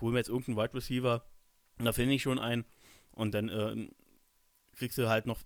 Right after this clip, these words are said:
kriegst du was Schlechteres als Chris Conley und hast dann halt den menschlichen Faktor nicht mal mit drin. Also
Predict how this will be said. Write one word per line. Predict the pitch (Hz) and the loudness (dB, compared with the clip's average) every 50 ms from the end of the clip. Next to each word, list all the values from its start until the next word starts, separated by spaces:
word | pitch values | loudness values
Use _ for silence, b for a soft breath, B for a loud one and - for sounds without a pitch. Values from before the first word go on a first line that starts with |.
| - 120 113 | -16 -16 -12
kriegst | - 139 131 - | -10 -8 -6 -4
du | 123 | -2
was | 113 - | -2 0
Schlechteres | - 135 139 - - 113 110 107 | 0 -2 -2 -2 -4 -6 -6 -6
als | - - 107 - | -6 -8 -10 -10
Chris | - - 123 113 - - | -8 -6 -4 -4 -4 -2
Conley | - 123 123 127 127 131 131 123 | -2 -2 -2 0 0 -2 -2 -2
und | 95 117 113 113 | -2 -4 -2 -2
hast | 113 - - | -4 -4 -2
dann | - 110 113 | -2 -2 0
halt | 113 113 110 | 0 0 0
den | 123 120 | 0 0
menschlichen | 120 131 127 - 113 - 123 107 | 0 0 0 -2 -8 -8 -8 -6
Faktor | - 107 - - 104 101 | -6 -6 -6 -4 -6 -6
nicht | 98 - - | -6 -6 -8
mal | 107 95 | -10 -10
mit | 90 - - | -10 -12 -12
drin. | 95 95 101 | -12 -12 -10
Also | - 104 92 104 98 | -10 -10 -10 -10 -12